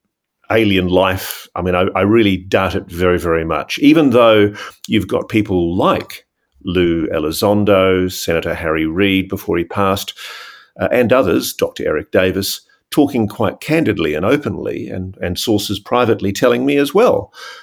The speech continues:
that there is definitely a history of crash retrievals and that the United States has been attempting to back engineer this technology for decades.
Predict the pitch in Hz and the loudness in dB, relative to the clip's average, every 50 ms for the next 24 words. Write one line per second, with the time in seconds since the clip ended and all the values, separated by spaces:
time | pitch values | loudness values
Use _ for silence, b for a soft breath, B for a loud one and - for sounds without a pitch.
0 | B B - 107 101 - - 107 104 101 101 104 101 95 95 - - - _ _ | B B -2 -2 -2 0 2 2 4 4 6 4 4 2 0 -6 -8 -10 _ _
1 | _ _ _ _ - 117 98 95 131 139 - - - - - 64 62 58 57 71 | _ _ _ _ -14 -8 0 2 2 2 2 -2 -4 -4 -2 -2 -2 -2 -2 -2
2 | 82 110 104 - - - 82 - - - - - 80 80 78 76 - - - - | -2 -2 -4 -4 -4 -6 -6 -8 -8 -8 -8 -4 -2 -2 -2 -2 -4 -10 -16 -12
3 | - - 85 85 - - - 92 98 - - 127 123 113 110 113 117 117 110 104 | -4 -2 -2 -2 -2 -6 -10 -10 -8 -2 0 2 2 2 0 0 -2 -2 -4 -8
4 | - - - 82 85 87 90 82 - 95 - - - 92 87 85 90 90 87 90 | -12 -10 -8 -6 -4 -4 -4 -6 -4 -6 -6 -6 -6 -6 -4 -2 -2 -2 -2 -4
5 | 87 - - - - 82 80 - - - - 90 85 - - 87 85 80 - - | -6 -8 -4 -2 0 0 -2 -2 -4 -8 -8 -8 -8 -4 -4 -4 -4 -4 -4 -6
6 | 85 71 - 85 85 - - 71 - 87 80 - - 90 90 87 82 85 85 80 | -6 -6 -6 -10 -10 -10 -8 -4 -4 -4 -4 -2 -4 -4 -4 -4 -6 -6 -6 -6
7 | 73 67 67 69 - - - 78 - 73 78 76 76 73 - - 69 67 - 76 | -6 -6 -6 -8 -10 -10 -12 -12 -10 -8 -8 -6 -6 -8 -8 -12 -14 -14 -14 -14
8 | 71 82 80 78 - 85 80 78 69 - - | -8 -6 -6 -6 -6 -8 -10 -10 -10 -14 -16